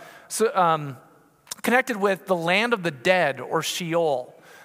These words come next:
Uh, have you ever heard of Davy Jones' locker? That basically is a, is a euphemism for hell, okay, or, or the dead place, all right? "Out of the depths,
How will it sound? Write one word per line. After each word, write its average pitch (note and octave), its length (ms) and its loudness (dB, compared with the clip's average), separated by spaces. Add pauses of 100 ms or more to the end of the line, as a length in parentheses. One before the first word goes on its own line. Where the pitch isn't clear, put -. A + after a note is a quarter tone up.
(120)
Uh, D#3+ 340 4
have F#3 200 0
you G#3 60 4
ever A3+ 180 2
heard A3 140 2
of D#3+ 120 -6
Davy G#3+ 300 0
Jones' F#3+ 380 0
locker? G3 520 2 (280)
That G3 260 4
basically G3+ 720 0
is F3+ 240 0
a, D#3+ 320 2
is E3 200 -4
a E3 80 -2
euphemism F3 680 -4
for C#3 160 -2
hell, C#3 480 2 (680)
okay, D#3+ 360 0 (200)
or, E3+ 300 2
or E3+ 300 2
the D#3+ 140 -6
dead F3+ 320 2
place, - 500 -6 (440)
all D#3 120 2
right? G3+ 220 2 (360)
"Out G#3+ 200 6
of G#3 100 -4
the G#3 80 2
depths, - 800 0